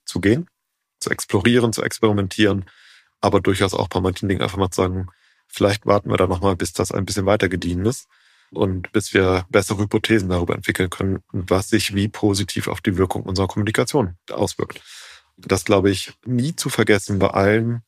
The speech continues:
was wir tun. Am Ende des Tages wollen wir im Kopf und im Herz von Menschen etwas bewirken. Und das ist alles, was zählt.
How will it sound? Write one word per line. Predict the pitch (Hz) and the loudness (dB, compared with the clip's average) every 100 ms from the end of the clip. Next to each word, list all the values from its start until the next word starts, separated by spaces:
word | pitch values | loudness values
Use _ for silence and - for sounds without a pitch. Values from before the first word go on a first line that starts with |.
| _ | _
was | 95 104 98 | -2 0 0
wir | 104 104 | 0 -2
tun. | - 90 98 131 - | -2 -2 0 -2 -4
Am | - 92 | -6 -2
Ende | 104 113 | 0 2
des | 131 123 | 2 0
Tages | - 101 101 98 - | 0 2 2 0 2
wollen | 98 104 107 | 2 2 2
wir | 110 107 107 - _ _ _ - | 4 4 2 -4 _ _ _ -8
im | 101 | -2
Kopf | 147 - 143 | 0 0 0
und | 127 | 0
im | |
Herz | 113 104 104 | 2 0 0
von | - 104 | -2 0
Menschen | 90 92 - | 0 -2 -2
etwas | - - - | -4 -4 -6
bewirken. | - 85 85 - 87 _ _ _ _ - | -2 -2 -2 -4 -14 _ _ _ _ -4
Und | - | 2
das | 120 | 4
ist | |
alles, | - 143 - | 4 2 2
was | 147 | -2
zählt. | - 101 - | 0 -2 -2